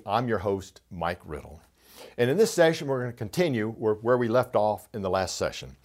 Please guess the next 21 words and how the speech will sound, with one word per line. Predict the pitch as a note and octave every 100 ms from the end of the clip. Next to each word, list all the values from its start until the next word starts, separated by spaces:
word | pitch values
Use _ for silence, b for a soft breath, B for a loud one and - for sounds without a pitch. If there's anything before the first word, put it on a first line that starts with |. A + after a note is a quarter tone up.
| B B B
This | B2 E3
is | C#3
part | - - G#3 G#3+
two | - C#3+ C3 C#3+ b b -
of | G2+ G2+
responding | - - C3+ C#3 C#3+ D3 D3 C3+ _ _
to | - G2 E2+
foolish | - C3+ B2+ B2 A#2+ - _ _
statements. | - - G#2 F#2 - - - - - B B B B B
And | B2
in | B2
part | - A#3 G3
one, | E3+ E3+
we | D3
covered | C#3 - C#3+ C#3
the | C#3
first | - B2+ A#2+ -
five, | E2+ E2+ G#2+ A2+
and | G#2+
they | B2
were, | B2+ G#2+ A2